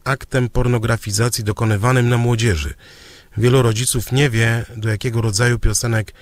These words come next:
tańczą ich córki w szkołach tańca, co symbolizują wyuczane choreografie. No ale kontakt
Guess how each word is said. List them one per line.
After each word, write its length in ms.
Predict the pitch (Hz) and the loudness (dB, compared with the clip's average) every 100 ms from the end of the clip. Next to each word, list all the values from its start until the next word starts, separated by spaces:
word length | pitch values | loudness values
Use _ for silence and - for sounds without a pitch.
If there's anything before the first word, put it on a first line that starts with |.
| - - - | -20 -14 -2
tańczą 300 | 120 113 113 | 0 0 -2
ich 160 | 98 | -4
córki 380 | - 123 - 107 | -2 -2 -2 -4
w 40 | |
szkołach 340 | - 120 107 - | -2 0 0 0
tańca, 480 | 131 113 - 107 113 - - - - | 0 0 0 -2 -4 -10 -20 -20 -8
co 220 | - 117 | 0 0
symbolizują 720 | - 113 117 117 107 120 117 | 2 2 2 2 2 4 4
wyuczane 520 | 110 110 104 117 113 | 2 0 0 0 0
choreografie. 800 | 104 117 113 104 120 101 - 73 - - - - - - - | 0 0 0 0 0 0 -2 -12 -14 -20 -20 -20 -20 -20 -6
No 80 | 110 | 0
ale 180 | 135 135 | 2 2
kontakt 480 | 147 151 151 - | 0 0 -2 -2